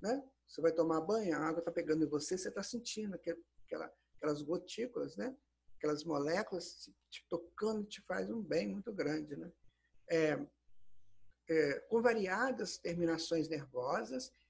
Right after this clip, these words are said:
que se salientam por extrema complexidade. Tá? Lembra que eu falei da complexidade? Não, não fica no superficial, não. Vai na complexidade.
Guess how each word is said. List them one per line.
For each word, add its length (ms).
que 80
se 160
salientam 720
por 180
extrema 760
complexidade. 1040
Tá? 100
Lembra 240
que 100
eu 20
falei 160
da 60
complexidade? 880
Não, 80
não 200
fica 220
no 80
superficial, 800
não. 240
Vai 160
na 140
complexidade. 1000